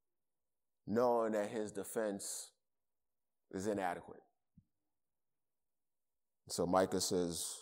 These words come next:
"With what shall I come before the Lord and bow myself before God on high?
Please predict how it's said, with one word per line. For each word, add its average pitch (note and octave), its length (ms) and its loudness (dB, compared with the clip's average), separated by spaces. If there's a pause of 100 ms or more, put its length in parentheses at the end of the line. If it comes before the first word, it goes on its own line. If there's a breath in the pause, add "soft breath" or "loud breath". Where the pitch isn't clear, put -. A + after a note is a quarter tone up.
(540)
"With F2+ 260 0
what A#2 400 6
shall G#2 340 6
I G2 120 6
come F#2 480 -2 (300)
before E2+ 300 -6
the C#2 60 -8
Lord A#1+ 340 -8 (1500)
and F2 160 2
bow G2 220 8
myself F2 680 4 (240)
before F#2+ 280 0
God E2 220 4
on D#2+ 120 2
high? C#2+ 280 0